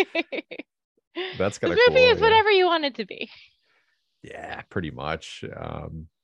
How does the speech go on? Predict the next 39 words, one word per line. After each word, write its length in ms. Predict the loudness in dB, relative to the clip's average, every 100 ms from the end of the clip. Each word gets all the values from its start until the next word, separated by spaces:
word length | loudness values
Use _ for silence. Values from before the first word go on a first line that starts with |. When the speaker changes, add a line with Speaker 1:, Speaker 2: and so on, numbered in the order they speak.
| _
Speaker 1:
wh-, 200 | -2 0
which 220 | 2 2 2
is, 100 | 2
I 80 |
think, 240 | 2 0 -4 -10
a, 120 | -12 -6
a 100 | -8
plus, 480 | -4 -2 -2 -4 -10 -4
honestly, 560 | 0 0 -2 -2 -2
like, 240 | -2 -4 -8
for, 220 | -12 -10
for 120 | -8
me 140 | -6
anyway. 300 | -4 -4 -4
Like, 140 | -4 -6
I 40 |
think 120 | -6 -8
that's 180 | -8
in 100 | -8
the, 300 | -8 -6 -8 -12 _ _ _ _ -6
um, 400 | -4 -2 -6 -12 _ _ -10
you 120 | -6
know, 100 | -4
the 100 | -4
pros 320 | -2 -2 -2
column. 480 | -4 -4 -6 -10 -12
Like, 200 | -12 -10
if 100 | -8
I'm 240 | -8 -8 -8
doing, 240 | -6 -6
like, 160 | -6 -6
a 100 | -8
pros 300 | -6 -6 -8
and 100 | -8
cons 360 | -6 -6 -10
to 120 | -16 -14
tell, 240 | -12 -10
you 140 | -8 -6
know, 220 | -8